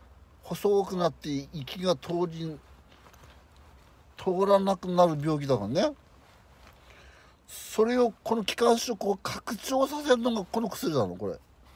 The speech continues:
これ、アドエア。アドエアってやつね、これ。これをカチッとやって、こう、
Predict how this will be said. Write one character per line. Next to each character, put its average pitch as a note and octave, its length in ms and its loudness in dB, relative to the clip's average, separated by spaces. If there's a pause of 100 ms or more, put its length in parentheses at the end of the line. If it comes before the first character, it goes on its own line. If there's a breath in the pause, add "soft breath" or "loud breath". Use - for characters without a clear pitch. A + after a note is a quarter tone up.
(1500 loud breath)
こ D#3+ 120 -6
れ、 B2+ 160 0 (1400 soft breath)
ア C3 160 2
ド F3+ 240 10
エ D3 120 8
ア。 F#2 160 2 (1300 soft breath)
ア C3 120 0
ド E3+ 200 4
エ F3+ 100 6
ア D#3 80 6
っ A#2+ 60 2
て - 160 -6
や F2+ 40 -6
つ - 120 -14
ね、 C#3+ 240 -4
こ - 100 -6
れ。 E2+ 140 -6 (960 loud breath)
こ - 80 -4
れ G#3+ 60 8
を G3 60 6
カ - 220 -4
チ - 160 -8
ッ - 160 -20
と B3 60 -2
や A3+ 80 8
っ G#3+ 40 4
て、 - 180 2
こ F3 180 0
う、 D3+ 60 -2